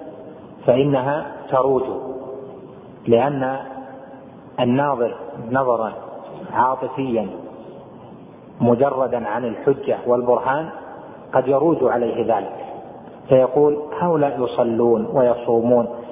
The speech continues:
وقد يكون بعضهم في جبهته أثر السجود،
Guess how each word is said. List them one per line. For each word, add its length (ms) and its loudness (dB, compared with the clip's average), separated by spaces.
وقد 260 0
يكون 400 0
بعضهم 560 -2
في 120 2
جبهته 680 0
أثر 280 0
السجود، 440 0